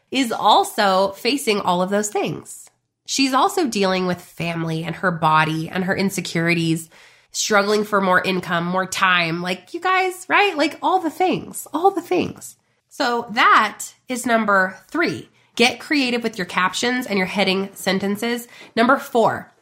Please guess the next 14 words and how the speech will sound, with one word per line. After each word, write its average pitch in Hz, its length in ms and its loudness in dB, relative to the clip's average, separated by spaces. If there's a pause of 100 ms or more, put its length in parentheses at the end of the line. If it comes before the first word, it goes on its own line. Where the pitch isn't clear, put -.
(140)
I 226 60 -4
had 233 180 2
to 302 60 0
come 311 160 2
up 240 120 2
with 240 120 -6
some 196 180 -2
better 190 300 0
call 196 500 2
to 202 220 -10
actions 143 880 -2 (120)
within 208 340 2
these 202 280 0
captions 269 680 0